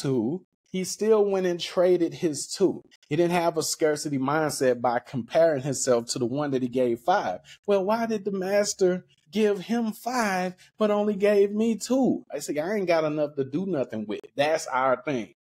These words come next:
If you're watching this right now, we've all been guilty of that. "Well, I mean, I wanna invest, but, you know, I'm gonna wait till I get a couple more thousand.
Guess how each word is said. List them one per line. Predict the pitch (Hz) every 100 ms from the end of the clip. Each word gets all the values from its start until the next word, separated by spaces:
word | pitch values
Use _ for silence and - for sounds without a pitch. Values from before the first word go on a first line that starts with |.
| _
If | 120
you're | 151
watching | 175 170 165 165
this | 160
right | 156 156
now, | 156 151 151 - _ _ -
we've | 143 170 165
all | 143 147 151
been | 143 135
guilty | 147 147 131 117
of | 104
that. | 95 -
"Well, | 123 123 117
I | 139
mean, | 127 113
I |
wanna | 117 117 170 151
invest, | 113 120 117 113
but, | 113 107 _ _ -
you | 127
know, | 110 - -
I'm | 151
gonna | 135
wait | 139 113
till | 117
I | 117
get | 113
a |
couple | - 117
more | 117 104
thousand. | 131 98 -